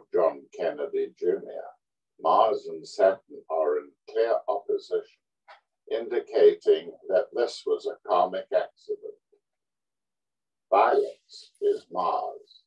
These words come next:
and long-standing karma is Saturn. Saturn is also the crushing effects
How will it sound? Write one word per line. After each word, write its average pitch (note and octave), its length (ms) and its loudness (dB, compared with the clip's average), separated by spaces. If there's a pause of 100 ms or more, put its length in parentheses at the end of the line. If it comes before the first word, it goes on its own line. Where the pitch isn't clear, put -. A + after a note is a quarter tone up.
(100)
and - 220 -8
long-standing F#2+ 1160 0
karma G2 480 0 (320)
is - 300 -2
Saturn. - 220 4 (1500)
Saturn - 540 2
is G4+ 120 0
also G2 640 4
the G#2+ 180 2
crushing - 500 -4
effects - 720 -8